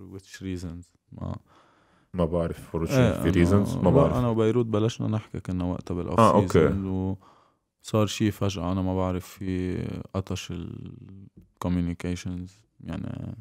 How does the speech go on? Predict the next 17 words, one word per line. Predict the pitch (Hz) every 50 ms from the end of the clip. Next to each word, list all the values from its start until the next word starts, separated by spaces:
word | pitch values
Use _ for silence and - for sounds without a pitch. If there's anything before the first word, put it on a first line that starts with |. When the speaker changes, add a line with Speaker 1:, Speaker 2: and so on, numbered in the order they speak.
| - -
Speaker 2:
آه، | 95 90 85 85
أوكي، | 92 - - 87 82 82 85
this | 80
is | 90 82
the | 78 82
first | - - 80 82
Speaker 1:
And | 92 95 80
I | 78 -
Speaker 2:
time. | 78 82
Speaker 1:
felt | 104 98 92
it | 90 90 -
was | 95 90 90 92 92
weird | 92 90 90 87 - 85
a |
little | 85 87 90 - 87 85
bit. | 87 - - - _ _ _ _ _ _ _ _ _ _ _ _ _ _ _ _ _ _ _ _ - - _ _ _ _ _ _ -
Speaker 2:
مم. | 117 113 107 92 87 87